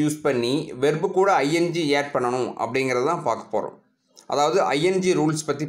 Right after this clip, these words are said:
பார்க்க போறோம். இந்த வீடியோ பார்க்கறதுக்கு முன்னாடி எல்லாரும் நம்முடைய சேனலை மறக்காம சப்ஸ்கிரைப் பண்ணிருங்க. சப்ஸ்கிரைப் பண்றதோட மட்டும் இல்லாம இந்த சேனலோட லிங்கை உங்க ஃப்ரெண்ட்ஸ் எல்லாருக்கும்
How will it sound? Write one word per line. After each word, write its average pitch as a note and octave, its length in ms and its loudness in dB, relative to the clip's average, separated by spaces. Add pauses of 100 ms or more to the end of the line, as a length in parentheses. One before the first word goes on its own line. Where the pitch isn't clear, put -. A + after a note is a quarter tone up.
பார்க்க B2 280 -2
போறோம். A2+ 300 0 (840)
இந்த D#3 100 0 (100)
வீடியோ G#3+ 200 2 (140)
பார்க்கறதுக்கு E3 400 2
முன்னாடி E3+ 200 0 (100)
எல்லாரும் E3+ 320 2
நம்முடைய D3+ 260 2 (100)
சேனலை D#3 360 2
மறக்காம D#3 500 0
சப்ஸ்கிரைப் C#3 440 -2
பண்ணிருங்க. G#2+ 340 -2 (400)
சப்ஸ்கிரைப் F#3 460 -2
பண்றதோட D3 380 2
மட்டும் D3+ 300 -2
இல்லாம C3+ 360 2 (120)
இந்த B2 140 0 (100)
சேனலோட D3 440 2 (120)
லிங்கை C#3+ 320 0 (120)
உங்க B2 200 0
ஃப்ரெண்ட்ஸ் C#3+ 360 0
எல்லாருக்கும் D3+ 460 2